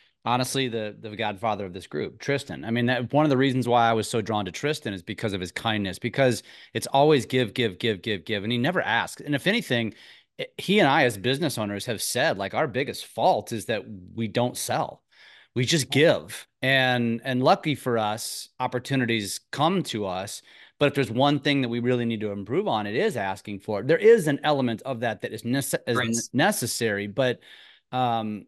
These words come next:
Speaker 1: you know, and maybe, maybe we're just the extreme in the sense that we're just givers and we just enjoy giving, and, and n-, we're confident that it will come back to us. You know what I mean? That's not necessarily the greatest business strategy for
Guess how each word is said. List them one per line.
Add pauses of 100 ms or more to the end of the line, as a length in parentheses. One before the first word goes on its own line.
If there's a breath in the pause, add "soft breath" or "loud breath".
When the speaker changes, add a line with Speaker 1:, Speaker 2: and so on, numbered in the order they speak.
Speaker 1:
you
know,
and
maybe,
maybe
we're
just
the
extreme
in
the
sense
that
we're
just (240)
givers
and
we
just (240)
enjoy
giving,
and, (460 loud breath)
and
n-, (260)
we're
confident
that
it
will
come
back
to
us.
You
know
what
I
mean? (760 loud breath)
That's
not
necessarily
the
greatest
business
strategy
for